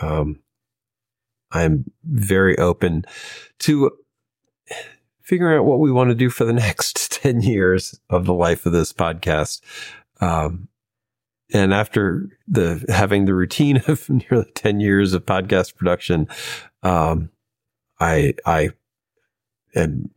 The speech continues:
happy and enjoying the routine. It is part of me, uh, learning and, uh, formulating opinions. I hope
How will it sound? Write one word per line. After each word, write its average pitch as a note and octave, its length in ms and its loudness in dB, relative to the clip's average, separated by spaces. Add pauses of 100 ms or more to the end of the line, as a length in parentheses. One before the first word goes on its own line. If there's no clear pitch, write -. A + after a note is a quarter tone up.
(440)
happy A2 580 0
and F2+ 140 2
enjoying F#2 480 2
the F2 80 2
routine. E2 440 0
It C#2+ 120 0
is C#2+ 160 -2
part D#2+ 260 -4
of D#2 180 -6 (580)
me, G2+ 520 0
uh, D#2+ 240 0
learning G#2 680 0 (520)
and, D#2 460 0
uh, D#2 200 -2
formulating E2 680 0
opinions. F#2+ 500 0
I F2 120 -2
hope D#2+ 300 -2